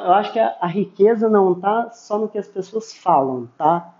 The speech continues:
Na sua capacidade de investigar, conhecer a pessoa e entender e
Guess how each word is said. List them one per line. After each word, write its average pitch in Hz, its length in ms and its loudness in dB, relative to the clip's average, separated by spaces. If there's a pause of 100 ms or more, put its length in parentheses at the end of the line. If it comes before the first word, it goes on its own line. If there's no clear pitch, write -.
(320)
Na 160 160 0
sua 269 280 0
capacidade 202 840 0
de 180 100 -6
investigar, 180 1200 -2 (400)
conhecer 185 480 -2
a 254 60 0
pessoa 208 760 0
e 196 60 0
entender 196 1000 0
e - 60 -6